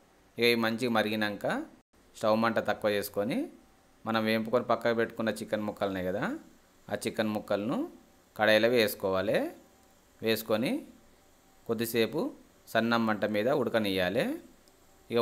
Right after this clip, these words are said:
ఉడికినాక దీంట్లో ఒక మూడు నాలుగు చెంచాల ఫ్రెష్ క్రీమ్ వేసుకోవాలి. ఇక ఫ్రెష్ క్రీమ్ లేనోళ్ళు పచ్చి పాల మీద మీగడ ఉంటుంది కదా, ఆ మీగడను కూడా వేసుకోవచ్చు. లేకుంటే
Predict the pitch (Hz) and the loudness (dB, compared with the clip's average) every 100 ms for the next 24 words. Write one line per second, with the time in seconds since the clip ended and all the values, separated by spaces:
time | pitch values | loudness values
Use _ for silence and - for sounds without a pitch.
0 | 113 110 117 110 101 165 294 - - _ | 2 2 0 0 0 -2 -2 -6 -20 _
1 | - 110 107 113 151 311 - - _ _ | -4 -2 -2 0 -2 -2 -10 -20 _ _
2 | _ - 117 113 110 107 104 104 98 110 | _ -4 0 0 2 0 0 -4 -2 0
3 | 156 311 - - _ _ - 117 - 117 | 0 -2 -8 -20 _ _ -2 -2 0 -2
4 | 120 120 104 - 98 92 95 147 277 - | 0 2 0 -2 0 0 2 0 -2 -8
5 | - _ _ _ _ _ _ _ 117 120 | -20 _ _ _ _ _ _ _ 2 2
6 | 123 117 - 127 117 113 110 107 170 311 | 4 0 0 0 2 2 2 0 -2 -4
7 | - - _ _ - 113 120 123 120 123 | -10 -20 _ _ -4 -2 2 4 4 2
8 | 120 113 110 110 110 95 92 92 143 285 | 0 2 2 2 2 0 0 0 -2 -4
9 | - - - - - 104 110 110 110 110 | -8 -20 -20 -20 -2 0 2 4 4 2
10 | 110 120 104 95 101 92 - 131 233 320 | 2 2 2 0 -4 -6 -4 -4 -4 -6
11 | - _ _ _ - 113 113 113 107 | -16 _ _ _ -2 2 2 0 0